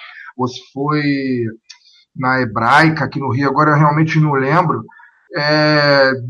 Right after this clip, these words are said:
passou a defender, inclusive, a entrega, da,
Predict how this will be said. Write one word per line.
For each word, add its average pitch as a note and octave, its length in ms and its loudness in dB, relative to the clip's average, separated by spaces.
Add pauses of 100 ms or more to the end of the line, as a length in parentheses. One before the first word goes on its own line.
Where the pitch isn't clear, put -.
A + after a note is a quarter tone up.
(200)
passou E3+ 320 4
a F3+ 80 2
defender, F#3+ 420 2
inclusive, A3 480 0
a A#3 180 2
entrega, G3+ 880 4
da, E3+ 360 4